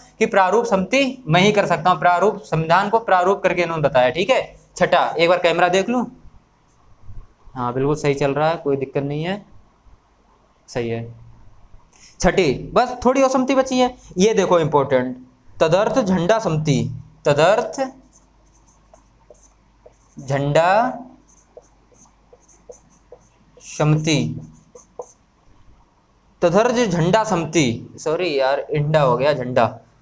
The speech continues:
झंडा समिति, तदर्थ झंडा समिति। और इसके दोस्तों अगर बात करें डॉक्टर राजेंद्र प्रसाद,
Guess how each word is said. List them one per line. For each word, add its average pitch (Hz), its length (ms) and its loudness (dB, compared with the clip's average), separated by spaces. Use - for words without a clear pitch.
झंडा 170 320 0
समिति, 170 300 -4
तदर्थ 220 340 2
झंडा 190 360 0
समिति। 190 640 0
और 202 140 2
इसके 202 220 0
दोस्तों 240 260 2
अगर 233 120 2
बात 220 200 0
करें 240 140 2
डॉक्टर 220 220 2
राजेंद्र 196 340 2
प्रसाद, 151 500 0